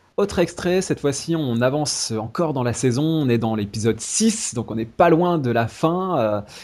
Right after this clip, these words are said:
cette fameuse confrontation entre, euh, un groupe, euh, emmené notamment par, par Jon Snow et, euh, et le limier, euh, entre autres,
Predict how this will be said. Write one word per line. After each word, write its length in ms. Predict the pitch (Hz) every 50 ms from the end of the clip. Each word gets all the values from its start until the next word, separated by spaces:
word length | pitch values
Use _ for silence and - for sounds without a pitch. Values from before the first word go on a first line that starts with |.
| - - 117
cette 240 | - - - 123 -
fameuse 380 | - 160 165 180 190 185 180
confrontation 880 | - - 151 131 - - 156 147 - 143 139 135 - - 165 170 180 175
entre, 340 | 156 131 117 - - - 135
euh, 680 | 135 139 143 139 127 110 101 98 95 95 95 90 87 82 80
un 80 | 87 92
groupe, 360 | - - - 135 135 135 - -
euh, 240 | 110 101 98 98 98 98 - - -
emmené 360 | - 110 107 104 110 120 120
notamment 420 | 117 104 - - 95 101 110 120
par, 460 | 117 - - 139 131 113 101 101 101 101
par 200 | - 135 117 120
Jon 180 | - 127 120 117
Snow 420 | - - 139 139 147 165 175 170 - - - - - - - - _ _ _ _
et, 200 | - 139 156 170 156
euh, 300 | 131 117 113 110 107 104 101
et 60 | 101
le 80 | 98 101
limier, 600 | 101 117 120 127 135 143 160 175 190 190 185 170
euh, 200 | 135 107 101 95
entre 240 | 92 110 - - -
autres, 260 | 175 185 185 - -